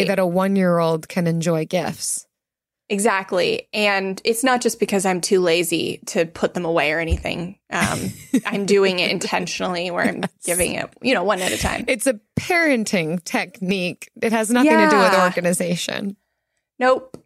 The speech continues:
Speaker 1: Um, so just me and Dino over here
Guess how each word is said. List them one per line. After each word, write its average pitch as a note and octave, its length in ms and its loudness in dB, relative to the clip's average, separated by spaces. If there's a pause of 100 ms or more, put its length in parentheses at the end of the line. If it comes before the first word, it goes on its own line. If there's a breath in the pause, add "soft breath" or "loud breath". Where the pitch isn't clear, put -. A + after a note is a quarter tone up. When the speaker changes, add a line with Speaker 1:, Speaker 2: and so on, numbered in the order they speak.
Speaker 1:
Um, G3+ 400 -4
so G3 260 -2
just G3+ 220 -6
me B3+ 200 2
and C#4+ 120 2
Dino G#3+ 400 2
over G3+ 280 2
here F3+ 520 -2